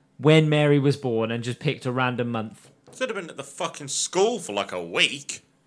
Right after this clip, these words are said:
Speaker 1: Yep. Literally just picked a random month. Yeah, but I, especially if you're really, if you're friends with, no, you, you wouldn't ask, would you?
Speaker 2: No.
Speaker 1: No. Even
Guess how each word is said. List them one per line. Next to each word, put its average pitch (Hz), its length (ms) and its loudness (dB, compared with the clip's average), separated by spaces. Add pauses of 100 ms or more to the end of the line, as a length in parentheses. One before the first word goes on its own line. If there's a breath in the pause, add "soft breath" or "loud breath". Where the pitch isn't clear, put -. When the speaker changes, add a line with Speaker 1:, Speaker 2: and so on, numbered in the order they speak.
(140)
Speaker 1:
Yep. - 280 -2 (180)
Literally 170 340 4
just 165 160 0
picked 170 200 2
a 151 60 -2
random 151 340 4
month. 131 320 -2
Yeah, 208 160 6
but 214 200 4
I, 220 180 6
especially 208 480 0
if - 100 -12
you're 180 80 2
really, 139 400 0 (460)
if 160 180 -10
you're 185 80 -2
friends 139 380 -6
with, - 100 -12
no, 214 260 -4
you, 226 260 -4 (100)
you 240 120 -6
wouldn't 190 240 0
ask, 135 400 2
would 247 160 -2
you? 135 200 2
Speaker 2:
No. 180 280 0 (360)
Speaker 1:
No. 190 220 0
Even 117 120 -2